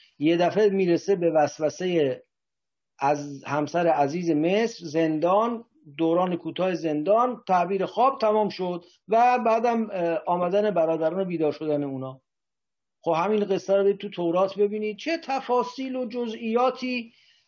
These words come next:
بیان فرموده اونجا. خب به نظر میاد که قرآن اصلاً هدفش تو داستان این جهانی هم این نیست. تا چه رسد به اون که قرآن داره راجع به ما قبل این عالم یا ما بعد این عالم حرف می‌زنه.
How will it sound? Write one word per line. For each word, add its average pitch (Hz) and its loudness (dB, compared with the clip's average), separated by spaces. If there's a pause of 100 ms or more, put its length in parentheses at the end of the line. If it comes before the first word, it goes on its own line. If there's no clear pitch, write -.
(120)
بیان 214 4
فرموده 196 0
اونجا. 190 0
خب 190 -4
به 190 -2
نظر 185 2
میاد 185 -6
که 196 -6
قرآن 170 -2
اصلاً 190 -6
هدفش 180 -8
تو 233 -12
داستان 196 -2
این 220 -2
جهانی 190 -2
هم 254 -2
این 180 -2
نیست. - -10 (680)
تا 160 -2
چه 233 -6
رسد 233 -2
به 202 -2
اون 208 -6
که 220 -10
قرآن 190 -4
داره 185 -2
راجع 165 -2
به 170 -2
ما 147 2 (120)
قبل 202 0
این 214 -2
عالم 202 2
یا 208 2
ما 185 2
بعد 196 0
این 165 -2
عالم 123 -4
حرف 104 -12
می‌زنه. 92 -18